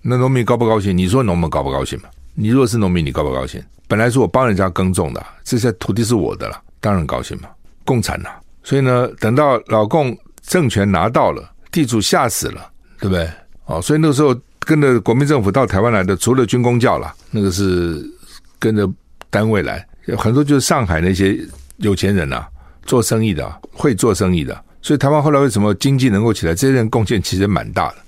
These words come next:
哦，因为他们懂得怎么做生意，那是也，<laughs> 那是要一点天分，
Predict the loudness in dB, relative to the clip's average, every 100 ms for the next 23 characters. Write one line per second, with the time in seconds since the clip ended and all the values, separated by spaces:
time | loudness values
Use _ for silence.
0 | -10 -8 -4 -2 0 0 0 -2 -2 0
1 | 0 -2 -2 -2 0 0 0 0 0 0
2 | -2 -6 -6 -4 -2 -2 -2 -2 -4 -8
3 | -16 -16 -4 0 0 2 0